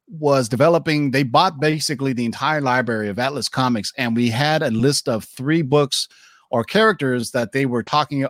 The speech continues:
about doing. So I want you to go check out that podcast 'cause not only this, but it was another, like, weird, uh, vampire book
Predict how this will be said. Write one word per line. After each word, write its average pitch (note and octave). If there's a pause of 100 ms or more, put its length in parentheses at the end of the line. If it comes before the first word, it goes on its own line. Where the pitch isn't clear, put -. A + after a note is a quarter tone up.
about F#2+
doing. F#2
So G#2
I A#2
want C3+
you C#3
to B2
go A#2
check A#2+
out B2
that A2+
podcast B2+
'cause G#2
not C#3+
only D#3
this, C#3+
but A#2
it A2+
was A2
another, C3+
like, G#2+
weird, A#2+
uh, G2+
vampire C#3+
book D#3